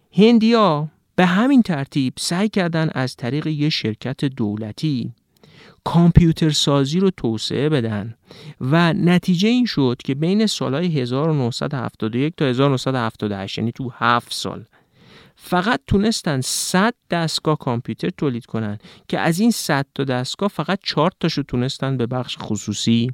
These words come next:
بفروشن. یعنی این تجربهٔ متولیگری و تصدیگری دولت هند تو اون دوران دهه هفتاده. تجربهٔ شبیه به همین رو هم برزیلیا با یه شرکتی به اسم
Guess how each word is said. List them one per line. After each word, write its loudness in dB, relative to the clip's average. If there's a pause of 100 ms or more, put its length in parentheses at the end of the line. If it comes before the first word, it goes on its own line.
(220)
بفروشن. 0 (880)
یعنی 8
این 10 (100)
تجربهٔ 2
متولیگری -2
و 0 (360)
تصدیگری -6
دولت -2
هند 0
تو -6
اون 4
دوران 0
دهه -10
هفتاده. -10 (360)
تجربهٔ 4
شبیه 2
به 2
همین 2
رو 0
هم -4
برزیلیا 2
با 0
یه 0
شرکتی -2
به -2
اسم 0